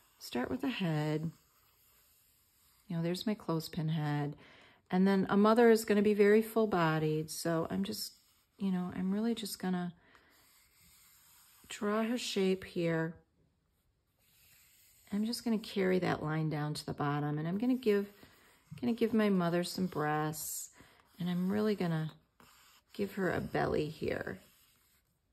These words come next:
And then, you know, I can just take my finger and I can smudge these out, and I can go back and I can redraw her.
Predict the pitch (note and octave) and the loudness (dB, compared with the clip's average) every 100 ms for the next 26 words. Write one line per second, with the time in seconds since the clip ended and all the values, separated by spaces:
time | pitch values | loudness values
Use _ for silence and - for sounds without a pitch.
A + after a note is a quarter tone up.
0 | _ _ - - _ _ - - - G#3 | _ _ -20 -20 _ _ -20 -20 -2 2
1 | G#3+ A#3+ B3 - - A3+ A3+ A#3 A3 B3 | 4 6 4 -2 2 4 4 4 0 2
2 | A#3+ B3 - B3+ C4 C4+ C4 B3 A#3+ A#3 | 0 -2 0 0 6 6 6 4 6 6
3 | A3+ A3 - A3 - A#3+ - A#3 A3+ A3+ | 6 4 0 -4 0 -2 2 2 2 0
4 | A#3 A3 - A#3 A#3 - F#3 F#3 F#3 - | -2 -2 -2 -2 -2 -4 -2 -2 -2 -4
5 | G3+ F#3+ G3+ G#3+ G#3+ - F#3+ F3+ F3+ F3+ | -2 -2 0 0 -2 -6 -4 -4 -2 -4
6 | F3+ - _ _ _ _ _ _ _ _ | -6 -8 _ _ _ _ _ _ _ _
7 | _ _ _ _ _ _ _ - B3 A#3+ | _ _ _ _ _ _ _ -16 -4 -2
8 | B3+ - A3+ G#3+ G3+ G#3 G#3 G#3 G#3+ | -2 -2 -2 -2 -2 -2 -2 -2 -4